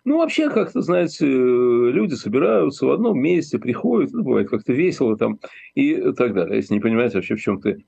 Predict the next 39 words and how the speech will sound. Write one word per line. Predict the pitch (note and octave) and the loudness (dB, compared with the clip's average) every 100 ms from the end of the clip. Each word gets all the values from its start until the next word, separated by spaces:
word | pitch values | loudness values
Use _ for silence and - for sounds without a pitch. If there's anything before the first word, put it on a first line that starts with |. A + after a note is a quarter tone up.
| _ _ _ | _ _ _
в | |
чем | - G#2+ | -2 -2
ты | A#2 | -2
участвуешь. | A2 G#2 - G#2+ - | -4 -4 -6 -6 0
Но | C#3+ C#3 - _ | 0 -2 -10 _
на | D#3 | -2
самом | D#3 A#3+ | 0 0
деле | F#3+ E3 C#3+ C3 | 2 2 0 0
у, | E3+ E3 - - - | 0 0 -2 -10 -8
э, | - | 0
э, | C3 B2 B2 B2+ C3 C3 B2+ B2 B2 B2 A#2+ A#2 A#2 A#2 A#2 | 2 2 2 2 2 2 2 2 0 0 0 0 0 0 0
действий | A2 D3 A2+ - G#2+ | 0 0 -2 -2 -2
властей | G2+ B2 D#3 - D4+ D#4+ | 0 0 0 -2 -2 0
для | - A2 B2 | 0 0 2
них, | C3+ G#2 - - - - | 2 -2 -6 -16 -18 -4
для | G2+ | -2
них | F#2 F2 | -2 -4
самих, | C3 G3 A#3+ - _ - - - | -2 -2 -4 -10 _ -20 -20 -6
есть | D3+ G#3+ | -4 -2
куда | - D3+ C3+ G#2 D3 D#3+ | -2 -4 -2 0 2 0
более | A#2+ A#2+ C3 C3 | 0 0 2 0
серьезный | B2 G#2 G2+ G2+ G#2+ | 0 -2 0 0 -2
смысл, | A2 C3 C3+ A#2 F#2 | -4 -2 -2 0 -2
действительно | G2 A#2 A#2 C#3 | 0 -4 -4 -6
серьезный | - - - | -6 -8 -12
смысл. | - - - _ _ _ | -18 -18 -20 _ _ _
Почему | - G#2 A2+ | -4 0 2
они | B2 B2+ | 2 2
не | B2 | 2
отменяют | B2 B2 B2 F#2+ F2 G#2+ C3 | 0 0 0 0 0 -2 -2
все | - C3+ A#2+ | -6 -4 -4
это | - | -4
дело? | A2+ G#2+ - - - - - | -8 -8 -10 -12 -20 -20 -18
Причем, | - A2 | -2 0
знаете, | B2+ G3 - | 2 0 0
они | F#2+ C3 | 0 2
ведь | B2 | 0
не | A#2+ | 0
отменяют | A2+ A2 G#2+ B2+ F#3+ G#3 | 0 0 0 2 2 0